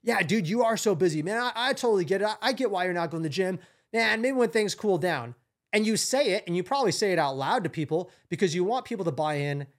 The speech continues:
and give you a pass on the reason you're not taking action on fill in the blank, right? It's the same thing if you were to get mad at somebody and you were to cuss them out and call them names, it doesn't stop there. You know who you are.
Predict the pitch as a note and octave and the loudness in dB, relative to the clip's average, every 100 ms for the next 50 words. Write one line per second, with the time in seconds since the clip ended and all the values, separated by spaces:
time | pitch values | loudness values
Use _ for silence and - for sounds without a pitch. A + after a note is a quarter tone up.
0 | _ D#3+ C#3 G#3 G#3 D3+ - C#3+ C3+ - | _ -6 0 2 2 0 -2 -4 -4 -6
1 | - D#3 D3+ D3+ D3+ D#3 D3+ D#3+ F3+ - | -6 -6 -4 -4 -4 -4 -4 -4 -6 -8
2 | E3 D#3 C#3 C#3+ - D#3 B2+ C3 B2+ B2 | -10 -8 -6 -6 -6 -8 -8 -8 -8 -12
3 | _ _ E3 C3 A#2+ A2+ A#2 - - _ | _ _ -4 -4 -6 -8 -10 -14 -20 _
4 | _ _ _ D#3 G#3 - _ _ _ _ | _ _ _ 0 0 -2 _ _ _ _
5 | _ _ _ - - _ - F3 G#3+ - | _ _ _ -20 -20 _ -8 0 2 4
6 | C4 C#4+ G3 F3+ F3+ - _ _ _ F#3+ | 2 2 0 0 -2 -8 _ _ _ 0
7 | E3+ D#3 F#3+ E3+ C#3+ F#3+ F#3+ E3 D#3+ F#3+ | 0 0 0 0 2 2 2 0 0 -2
8 | D#3+ E3+ D#3+ D#3 C#3+ - A#3+ A3 F3+ D#3+ | 0 0 -2 -4 -6 -4 -4 -2 -2 -4
9 | C#3+ B3 B3 F3+ F3 F#3 F3 - _ _ | -2 0 0 0 -2 -2 -6 -14 _ _
10 | _ - D3+ G3 B3 G#3+ - - E3 D#3 | _ -6 0 2 2 -4 -6 -4 -4 -6
11 | C3+ D#3+ C3 F2+ _ _ _ _ E3+ D4+ | -4 -2 -2 -6 _ _ _ _ -4 2
12 | F#3+ C#3+ C#3 B2+ A#2+ C#3 | 2 2 -2 -2 -4 -6